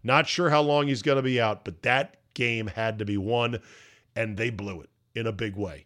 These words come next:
Giannis had a big night statistically, but otherwise they shot like blind men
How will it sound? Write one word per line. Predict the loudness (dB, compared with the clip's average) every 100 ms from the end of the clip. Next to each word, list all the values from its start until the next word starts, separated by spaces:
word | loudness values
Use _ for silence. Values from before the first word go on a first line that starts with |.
| _ -2
Giannis | 2 2 2
had | 2
a | 2
big | 0 2
night | 2 0
statistically, | -8 -10 -2 -2 -2 -4 -2
but | -2 -2 -2
otherwise | 2 2 4 4 4 0
they | -2 -2
shot | -4 0 2 2 -2 -8
like | -2 0 0 -4 _ _ _ _ -4
blind | 0 2 2 0 -4
men | -6 -8